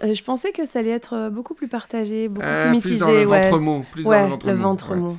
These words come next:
Speaker 2: Mais enfin,
Speaker 1: voilà.
Speaker 2: en, en, en fait, c'est le cas, puisque t'as trente, euh,
Speaker 1: Ouais, c'est vrai.
Speaker 2: t'as vingt-neuf virgule cinq pour cent de personnes qui estiment que ça va.
Speaker 1: Ça va.
Speaker 2: Mais ça va, c'est mieux que ça peut aller.
Speaker 1: Ouais, d'accord, mais
Speaker 2: D'accord ?
Speaker 1: bon.
Speaker 2: Bon, là, on arrive, là, c'était gentil, là, les
Speaker 1: Ouais.
Speaker 2: gens.
Speaker 1: Ah.
Speaker 2: Maintenant, on arrive aux réponses libres.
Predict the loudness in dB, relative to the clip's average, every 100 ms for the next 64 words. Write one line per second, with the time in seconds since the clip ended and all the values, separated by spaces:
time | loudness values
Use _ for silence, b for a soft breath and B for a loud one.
0 | -2 0 0 -2 -4 -4 -4 -8 -6 -2
1 | -2 -2 -4 2 2 0 -10 -10 -10 -10
2 | -4 -4 -2 2 4 4 0 B B -8
3 | -4 0 0 0 0 0 -2 -2 -4 -2
4 | -4 -4 -6 -6 -6 -6 -6 -4 0 0
5 | 0 -6 _ -12 -2 -2 -2 -6 -6 -6
6 | -2 -2 0 0 -2 -6 -2 -2 -2 -6
7 | -4 -4 -4 -4 0 4 4 4 0 -4
8 | -6 -8 -10 -10 -6 0 0 0 -6 B
9 | B B 0 2 4 2 2 0 0 -2
10 | -2 -2 -4 -6 -4 -4 -6 -8 -8 -2
11 | 2 2 2 -6 -18 b b -4 0 2
12 | 2 2 0 0 -2 0 -2 -2 -8 -6
13 | -6 -8 -12